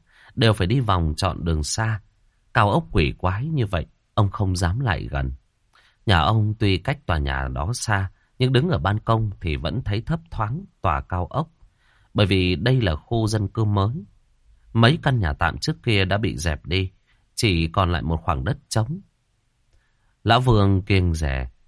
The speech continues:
tuy rằng tòa nhà rất đáng sợ, nhưng ông vẫn không nhịn được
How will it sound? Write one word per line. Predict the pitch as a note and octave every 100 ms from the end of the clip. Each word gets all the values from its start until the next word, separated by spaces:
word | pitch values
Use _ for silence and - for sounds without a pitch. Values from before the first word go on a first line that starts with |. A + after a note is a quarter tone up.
| -
tuy | B2+
rằng | G#2 D#2+ C#2+
tòa | C#2+
nhà | C#2 C#2 C2+
rất | - -
đáng | - F#2+
sợ, | C3+ - D#2 - _ _ _ -
nhưng | C3+
ông | A#2+ A#2
vẫn | A#2
không | D#3+ - A#2
nhịn | G2+ -
được | D2+ C#2